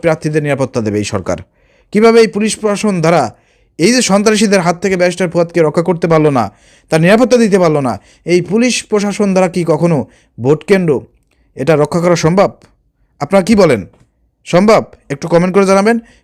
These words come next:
ভিডিওটি প্রচুর পরিমাণ শেয়ার করে দেবেন। আমরা সরকারকে বলতে চাই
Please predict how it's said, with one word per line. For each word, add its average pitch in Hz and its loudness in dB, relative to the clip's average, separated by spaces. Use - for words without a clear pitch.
ভিডিওটি 160 0
প্রচুর 170 -2
পরিমাণ 151 -2
শেয়ার 135 2
করে 123 2
দেবেন। 92 -2
আমরা 160 4
সরকারকে 180 0
বলতে 175 2
চাই 127 2